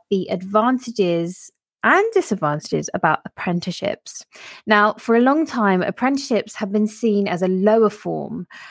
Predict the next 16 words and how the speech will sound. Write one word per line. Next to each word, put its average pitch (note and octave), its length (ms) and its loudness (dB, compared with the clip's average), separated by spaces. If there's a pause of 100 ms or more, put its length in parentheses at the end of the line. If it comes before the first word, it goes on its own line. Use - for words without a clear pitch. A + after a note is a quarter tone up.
(220)
of E3+ 340 0
post-education F3+ 1160 -2
with G3+ 340 4
less C4+ 340 2
career G#3+ 380 2
prospects - 640 -4
and F#3+ 100 -2
outcomes F3 680 0
and G3 160 2
lower D#3 200 2
wages G3 680 0
than F#3+ 180 0
an G3 200 2
academic F#3+ 580 -4
professional E3 540 -10
degree. F3 400 0